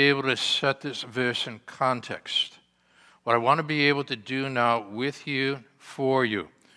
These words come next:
is to look at how this fits into verse thirteen onwards, because this was a time period of, of, of suffering.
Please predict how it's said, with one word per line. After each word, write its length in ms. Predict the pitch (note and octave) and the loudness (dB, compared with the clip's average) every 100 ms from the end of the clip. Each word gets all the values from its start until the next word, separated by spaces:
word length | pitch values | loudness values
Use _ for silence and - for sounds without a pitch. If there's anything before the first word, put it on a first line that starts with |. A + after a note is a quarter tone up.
| _ _ | _ _
is 440 | A#2 A2 A2+ A2+ - | -4 0 0 0 -4
to 260 | - B2 A#2 | -4 -4 0
look 440 | B2 B2+ - - | 0 0 -4 -6
at 280 | A#2+ A#2 - | 0 0 0
how 380 | - B2+ B2 A#2+ | -2 -2 -2 -6
this 180 | C#3 - | -4 -4
fits 460 | - C#3+ B2+ - | -4 -4 -4 -4
into 240 | B2+ A#2+ A#2 | -6 -6 -4
verse 380 | A#2 A#2 - - | -2 -2 -4 -6
thirteen 720 | - D3 C#3+ - F3+ E3+ C#3 | -2 0 -2 -8 -10 -6 0
onwards, 580 | A2 G2+ G#2+ G#2+ - - - - - - | 0 0 -2 -4 -6 -12 -16 -20 -20 -10
because 400 | A#2+ - B2 A#2 | -6 0 0 0
this 400 | B2 C#3 G3+ - | -2 0 0 -2
was 160 | F3 D#3+ | -4 -6
a 60 | |
time 420 | D3+ - C3 B2 A#2+ | -8 2 4 4 2
period 600 | - G#2+ G2+ G#2+ A2 A2+ | -2 2 2 4 4 4
of, 360 | A2+ A2+ A2+ | 4 2 0
of, 280 | A2+ A2+ A2 - - - | -2 -2 -2 -8 -20 -4
of 440 | B2+ A#2 A#2 - - | 2 4 2 -2 -12
suffering. 640 | - - - A#2+ - F#2+ | -8 -4 -2 -2 -2 -4